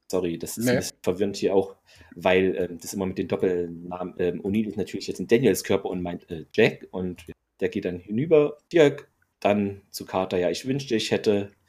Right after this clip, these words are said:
Speaker 1: also in Marcello ist jetzt in Tialk drin, „ich wünschte, ich hätte hier noch mehr Zeit“, äh, zu Carter, dir die Symbole noch beizubringen, ne, denn ja, in deinen Händen könnte da irgendwie meine Erfindungen,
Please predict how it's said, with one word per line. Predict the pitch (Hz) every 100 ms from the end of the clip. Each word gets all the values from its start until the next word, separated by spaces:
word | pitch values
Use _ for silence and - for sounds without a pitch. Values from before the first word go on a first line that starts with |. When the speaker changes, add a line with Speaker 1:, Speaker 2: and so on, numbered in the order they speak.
| _
Speaker 1:
also | - 92
in | 76 90
Marcello | 85 - 95 92 - - _ _ _ _
ist | 92 -
jetzt | -
in | 90
Tialk | - 120 110
drin, | - 110 - - - - -
„ich | 117 -
wünschte, | 151 214 165
ich | 143
hätte | 135 131
hier | 117
noch | 117
mehr | 220 156
Zeit“, | - 160 156
äh, | 117 113 101 - _ _
zu | 110
Carter, | - 107 113 98
dir | 101 104 98
die | 92
Symbole | 92 - 117 117
noch | 107 -
beizubringen, | 101 98 110 107 98
ne, | 101
denn | 101 95 98 98 - _ _ _ _ _ _ 95
ja, |
in | 98
deinen | 107 110 101
Händen | 95 101 - 101
könnte | 104 98 98 92
da | 90 90
irgendwie | 87 90 92
meine | 104 143
Erfindungen, | 98 - 104 98 90